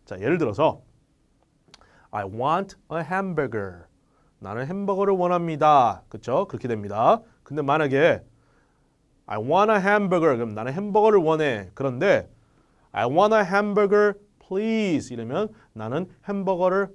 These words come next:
원합니다." 이렇게 존칭어가 됩니다. 무슨 말인지 아시겠죠? 그래서 여러분들이 상대방한테 존칭어를 쓰고 싶다면 여러분이 말한 문장 뒤에 please를 써주면 됩니다. 그리고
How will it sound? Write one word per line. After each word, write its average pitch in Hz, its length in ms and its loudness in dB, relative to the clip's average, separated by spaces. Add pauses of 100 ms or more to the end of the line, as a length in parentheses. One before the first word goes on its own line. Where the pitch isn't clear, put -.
원합니다." 143 1160 2
이렇게 117 280 -8
존칭어가 110 600 -8
됩니다. 90 360 -18 (440)
무슨 117 180 -6
말인지 139 200 0
아시겠죠? 101 460 -10 (260)
그래서 139 180 -8
여러분들이 156 680 -2 (600)
상대방한테 139 800 -4
존칭어를 135 540 -6
쓰고 135 200 -10
싶다면 107 520 -10 (680)
여러분이 117 420 -4
말한 110 420 -6
문장 113 540 -8
뒤에 113 380 -6 (520)
please를 190 480 -8
써주면 117 340 -12
됩니다. 90 380 -18 (500)
그리고 127 340 -4